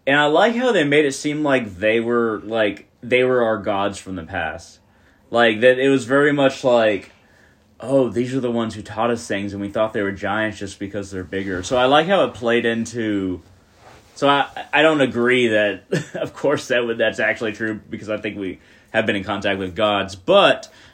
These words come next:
uh, it was cool how they played into, you know, you know, they're just giant versions of us, and then we worship them. So it was, it was definitely a good play when it comes to, uh, writing that film. At any rate, guys, I think we're gonna wrap it up.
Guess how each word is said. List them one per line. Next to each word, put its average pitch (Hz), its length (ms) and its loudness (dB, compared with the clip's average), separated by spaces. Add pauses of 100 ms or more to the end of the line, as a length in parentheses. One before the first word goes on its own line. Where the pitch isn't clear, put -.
(140)
uh, 113 140 2
it 127 80 4
was 135 160 4
cool 156 240 2
how 156 140 2
they 123 140 4
played 117 300 2
into, 117 300 -2
you 107 100 -4
know, 101 380 0 (140)
you 113 120 -4
know, 98 160 0
they're 104 140 -2
just 104 260 -2
giant 107 380 0
versions 104 420 -2
of 98 140 -6
us, 104 300 0
and 98 100 -6
then 95 80 -6
we 92 80 -6
worship 92 460 -6
them. 90 220 -8
So 107 160 -4
it 113 140 0
was, 104 340 -4 (480)
it - 380 -10
was 143 320 2
definitely 120 600 0
a - 20 -4
good 98 260 -4
play 95 320 -4
when 92 160 -6
it - 140 -10
comes 98 360 -10
to, 90 240 -4
uh, 87 40 -6
writing 90 320 -6
that 78 220 -12
film. 90 360 -10 (680)
At 123 100 0
any 180 160 4
rate, 151 220 4
guys, 151 300 4
I 156 80 -4
think 165 160 -4
we're 170 100 -2
gonna 135 100 0
wrap 131 360 2
it 127 80 2
up. 147 360 2